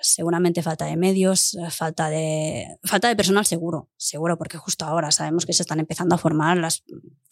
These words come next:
las personas especializadas en, ya no en derecho animal, sino en, en bienestar animal. Eh, los cuerpos de policía, cuando tienes un agente que está un poco implicado, pues ponte a aplaudir, porque normalmente el desconocimiento es máximo.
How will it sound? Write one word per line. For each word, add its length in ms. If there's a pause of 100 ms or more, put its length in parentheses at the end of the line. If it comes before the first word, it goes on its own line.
las 180
personas 500
especializadas 1000
en, 240 (460)
ya 160
no 100
en 140
derecho 300
animal, 380
sino 280
en, 180
en 200
bienestar 540
animal. 460 (640)
Eh, 360 (180)
los 180
cuerpos 300
de 80
policía, 580
cuando 280
tienes 340
un 60
agente 440
que 340
está 180
un 80
poco 160
implicado, 560
pues 200
ponte 240
a 20
aplaudir, 400
porque 520
normalmente 580
el 100
desconocimiento 800
es 200
máximo. 580